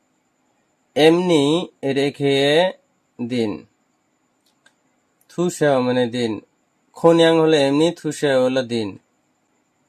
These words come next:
ইতাগা একটু পরে, থাসি সুল খয়। একটু পরে আবার ব্যবহার করব। খেই খনন ওয়ে সাতশয়।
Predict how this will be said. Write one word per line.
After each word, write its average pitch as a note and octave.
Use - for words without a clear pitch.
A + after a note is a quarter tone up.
ইতাগা D#3+
একটু D3+
পরে, D3+
থাসি D#3+
সুল C#3
খয়। A#2+
একটু E3
পরে D#3
আবার E3+
ব্যবহার C#3+
করব। G#2+
খেই F#3
খনন E3
ওয়ে C#3
সাতশয়। B2